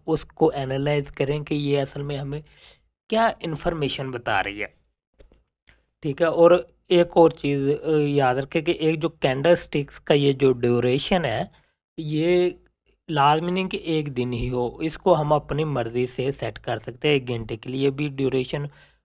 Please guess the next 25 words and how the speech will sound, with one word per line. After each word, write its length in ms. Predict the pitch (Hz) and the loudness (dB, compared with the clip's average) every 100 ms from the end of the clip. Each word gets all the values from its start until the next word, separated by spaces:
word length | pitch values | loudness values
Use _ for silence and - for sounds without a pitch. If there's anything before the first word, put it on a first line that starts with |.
| _ | _
इसका 280 | 160 147 165 | -10 -6 -4
सेट 300 | 151 139 135 | -4 -6 -8
कर 240 | - 143 117 | -6 -6 -6
सकते 380 | 139 - - | -10 -10 -6
हैं, 220 | 147 151 147 - - | -4 -4 -6 -12 -18
दो 220 | 135 131 120 | -10 -6 -4
घंटे 380 | 127 131 147 | -4 -2 -4
का 160 | 139 143 | -2 -4
भी, 220 | 135 147 139 _ _ - | -4 -6 -8 _ _ -12
चार 320 | - 123 113 | -4 -2 -2
घंटे 340 | 120 123 135 135 | -6 -8 -8 -6
का 160 | 139 | -6
भी। 180 | 131 139 - _ _ - | -6 -10 -14 _ _ -8
मतलब 240 | 147 165 | -2 0
अगर 160 | 151 160 | 0 0
एक 200 | 143 139 | 0 -2
घंटे 240 | 240 147 | -2 -2
का 100 | 156 | -4
सेट 760 | 147 - 147 180 160 156 139 139 | -4 -6 -6 -6 -6 -6 -6 -4
करेंगे 360 | 147 139 147 151 | -4 -2 -2 -2
तो 160 | 165 | -2
एक 300 | - 139 127 | -2 -4 -4
घंटे 280 | 127 120 143 | -4 -4 -4
की 220 | 143 139 | -6 -8
कैंडलस्टिक 540 | 135 120 123 - 135 | -6 -8 -8 -8 -10